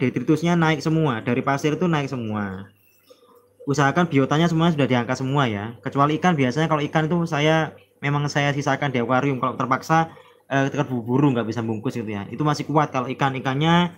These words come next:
asalkan ikannya sudah, sudah itulah, sudah jadi apa ya,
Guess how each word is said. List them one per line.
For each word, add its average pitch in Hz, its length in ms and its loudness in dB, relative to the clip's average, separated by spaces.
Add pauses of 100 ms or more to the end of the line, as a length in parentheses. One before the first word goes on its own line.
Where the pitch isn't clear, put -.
(260)
asalkan 156 320 2
ikannya 170 240 2
sudah, 123 480 0 (320)
sudah 127 320 0
itulah, 123 320 -2
sudah 120 720 2
jadi 113 480 -4
apa 123 160 -6
ya, 95 100 -8